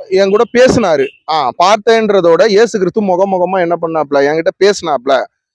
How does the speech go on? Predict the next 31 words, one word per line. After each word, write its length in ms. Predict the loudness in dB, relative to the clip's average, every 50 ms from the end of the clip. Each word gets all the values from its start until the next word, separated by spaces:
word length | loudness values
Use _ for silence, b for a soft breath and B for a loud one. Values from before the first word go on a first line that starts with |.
| _ _ _
இந்த 340 | -2 0 0 2 4 4 4
ஒரு 200 | 4 4 4 4
வார்த்தையை 500 | 4 4 4 4 4 2 2 2 2 2
நீங்க 180 | 2 0 -2 -2 0 0 0
சொன்னீங்கன்னு 420 | 0 2 0 0 0 0 0 -2
வச்சீங்களேன், 560 | -2 -2 -4 -6 -4 -2 -2 0 0 -2 -4 -8 -12 _ _ _ _ _ _ _ _ _ _ _ _ _ -20 _ -10 -2
ஜெனரலா 400 | 0 0 2 2 2 4 4 4
மக்கள் 280 | 4 2 0 0 2 2
என்ன 160 | 2 2 0
பண்ணுவாங்கன்னா, 600 | 0 0 0 0 0 0 0 -2 -2 0 0 -2 -2 -4 _ _ _ -4
விழுந்துருவாங்க. 480 | 0 0 2 2 2 2 0 -2 -4 -8 -12 -12 -8 -6 -6 -6 -8 -12 _ _ _ _ _ _ _ _ _ _ _ _ _ _ B B B B B B B
உங்களை 320 | 0 0 2 2 2 4
உச்சாணி 640 | 4 2 2 2 2 4 6 6 6 6 4 2 2 0
கொம்புக்கு 260 | 0 0 0 0 0 0
என்ன 140 | 0 0
பண்ணிருவாங்க, 400 | 0 0 0 2 2 2 0 0
தூக்கி 260 | -2 -2 -2 -2 -2 -2
கொண்டு 240 | -2 -2 -2 0
போயிருவாங்க. 420 | 0 2 2 2 0 -2 -4 -6 -4
என்ன 240 | 0 0 2 2 2
காரணம்? 420 | 4 4 2 2 2 0 -2 -4 _ _ _ _ _ _ _ _
நம்ம 280 | -2 -2 0 0 0 0
கிட்ட 200 | 2 2 2 4
இயேசு 220 | 4 4 2 2
கிறிஸ்து 240 | 0 0 0 -2 0 0
பேசல, 520 | 2 0 2 0 0 2 2 4 4 2 0 _ _ _ _ _ _ -2
ஆனா 240 | 0 0 2 2
இந்த 380 | 2 0 0 0 0 2 2 2
ஐயா 200 | 2 4 4 2
கிட்ட 180 | 2 2 0 0
பேசியிருக்காரு, 760 | 2 0 0 0 -2 0 0 2 2 2 2 2 0 0